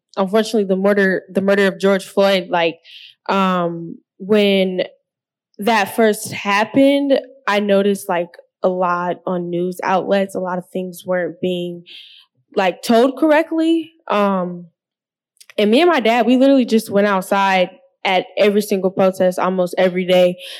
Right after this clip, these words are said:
Like, we were getting mace, rubber bullets, just filming, recording, had the camera out, interviewing people just to get content, honestly.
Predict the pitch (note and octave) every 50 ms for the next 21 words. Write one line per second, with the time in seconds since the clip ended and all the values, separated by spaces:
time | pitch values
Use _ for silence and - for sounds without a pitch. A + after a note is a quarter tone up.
0 | - - - - F#3 F3+ F3+ E3+ - G#3 G#3+ G3 F#3+ F#3+ F3+ F#3 F#3+ F3+ F3+ F3+
1 | F3+ F3 F3 F3 F3 F3 F3+ G3 G#3 G#3+ G#3+ G#3 G#3+ G#3+ G3+ G3 - - - -
2 | - - - - - G3 G#3 G3+ F3+ F#3+ F#3+ E3+ E3+ G3 G3+ G3+ F#3+ G3+ G3 F#3+
3 | F#3+ F#3+ - - - - G3+ G3 F#3+ F#3+ - - - - A3 G#3+ G3+ G3 G3+ F#3+
4 | F#3 F3+ F3+ F3+ F3+ - _ _ _ _ _ _ - F#3+ F#3+ - G#3+ G#3 G#3 G3+
5 | F#3+ G3 G3 G3 G3 F#3+ G3 G3 F#3+ G3 F#3+ G3 G#3+ G3+ G3 G3 F#3 F3+ F#3 F3+
6 | F#3 F#3 F3+ - - - G3 G3 G3+ F#3+ F#3 F3+ F#3 F#3 F#3 F#3+ F#3 - G3+ -
7 | - F#3 F#3 F#3 F3+ F3+ A#3 C#4 C4+ - - C4 C4 A#3+ A#3 - - _ _ _
8 | _ _ - - F#3+ F#3+ G3+ A#3 B3 A#3 - G3+ F#3 F3 E3+ - - - F3+ G3
9 | G#3 G#3 G3 - - - F#3 F3+ F3+ F3+